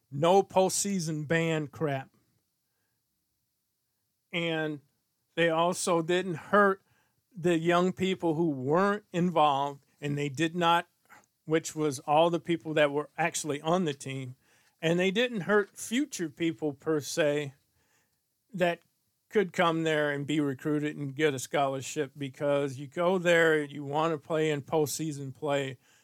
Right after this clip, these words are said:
so they won't be nailed with that. So again, N C two A Committee on Infraction haven't changed things, and I think they changed it for the better.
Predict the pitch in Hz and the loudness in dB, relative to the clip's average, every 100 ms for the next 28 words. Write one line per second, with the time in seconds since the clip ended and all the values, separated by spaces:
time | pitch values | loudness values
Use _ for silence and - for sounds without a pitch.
0 | _ _ - 165 151 180 165 151 151 139 | _ _ -6 -4 -2 -2 -2 -4 -8 -8
1 | 135 131 139 131 131 131 - 127 113 - | -8 -6 -6 -6 -8 -14 -12 -14 -16 -20
2 | _ _ _ _ _ _ _ _ _ _ | _ _ _ _ _ _ _ _ _ _
3 | _ _ - - 165 147 175 - 156 185 | _ _ -10 -2 0 0 -2 -6 -4 0
4 | 190 160 131 _ _ 165 160 160 208 185 | 2 2 -4 _ _ -4 -2 0 -2 -4
5 | 175 - 220 208 220 202 185 _ _ _ | -8 -4 0 2 2 0 -4 _ _ _
6 | _ _ 165 165 180 180 185 185 175 - | _ _ -2 2 2 2 2 0 -2 2
7 | 208 208 - 160 135 _ - 156 160 175 | 2 2 -4 -6 -8 _ -4 -2 -2 -4
8 | - - 254 302 262 - - 170 170 175 | -8 -4 -4 -2 -4 -4 -4 -4 -4 -6
9 | 160 - - _ _ _ _ _ _ _ | -10 -14 -20 _ _ _ _ _ _ _
10 | _ _ 165 156 185 208 196 165 143 - | _ _ -4 0 0 0 0 -2 -2 -2
11 | 156 - 165 170 160 160 - 160 151 135 | -2 0 0 0 -2 -8 -4 0 2 2
12 | 156 147 135 117 | 2 2 0 -6